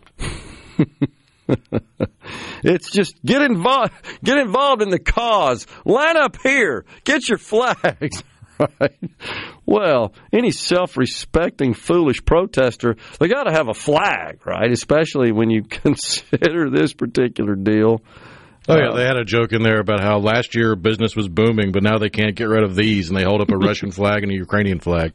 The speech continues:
Speaker 1: <laughs>
Speaker 2: Oh, gosh.
Speaker 1: At the very
Speaker 2: Um,
Speaker 1: beginning, they're like, "We're not here to take sides. We're here to make money."
Speaker 2: Of course they're not.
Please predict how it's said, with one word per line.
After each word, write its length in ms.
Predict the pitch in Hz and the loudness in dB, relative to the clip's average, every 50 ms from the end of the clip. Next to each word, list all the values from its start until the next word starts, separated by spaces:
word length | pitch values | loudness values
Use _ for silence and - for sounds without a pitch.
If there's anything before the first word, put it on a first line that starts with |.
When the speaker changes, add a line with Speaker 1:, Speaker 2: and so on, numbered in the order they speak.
| _ _ - | _ _ -4
Speaker 1:
<laughs> 80 | - - - - - - - - - - - - - | -4 -4 -4 -8 -14 -16 -18 -20 -20 -20 -6 -2 -2
Speaker 2:
Oh, 400 | 175 175 156 - - - 139 117 - _ - - | 0 0 -2 -2 -2 -2 -2 -2 -4 _ -6 -4
gosh. 640 | - 117 113 - - 95 104 107 - - - - _ - - - - - - - - - - - - | -4 -4 -4 -6 -4 -4 -4 -4 -4 -8 -20 -20 _ -20 -18 -18 -18 -18 -20 -20 -20 -20 -10 -4 -2
Speaker 1:
At 60 | 127 | 0
the 60 | 127 139 | 0 2
very 160 | 139 165 185 | 2 0 0
Speaker 2:
Um, 60 | 185 | -2
Speaker 1:
beginning, 260 | 165 160 180 180 156 | -2 -4 -4 -4 -2
they're 100 | 139 135 | -2 -2
like, 140 | 131 123 - | -2 0 0
"We're 80 | - 147 | 0 0
not 140 | 160 165 127 | 0 2 2
here 100 | 131 147 | 0 0
to 60 | 139 | 0
take 220 | - - 127 120 98 | -2 -2 -2 -2 0
sides. 400 | - 127 131 117 101 92 78 76 | 0 0 0 0 0 -2 -2 0
We're 120 | 107 117 107 | 0 2 2
here 100 | 110 98 | 2 0
to 60 | 82 | -2
make 200 | 87 85 78 62 | -2 -4 -4 -4
money." 420 | 69 69 73 82 85 64 55 - - | -6 -4 -2 -2 -2 -2 -4 -4 -2
Speaker 2:
Of 260 | 185 180 175 214 - | -2 -2 -4 -6 -10
course 360 | - - 214 202 180 160 - | -8 -6 -4 -4 -4 -6 -4
they're 160 | - 143 131 123 | -4 -2 -2 0
not. 520 | 127 131 127 - - 175 165 147 107 92 | 0 -2 -2 0 0 0 0 0 -2 -4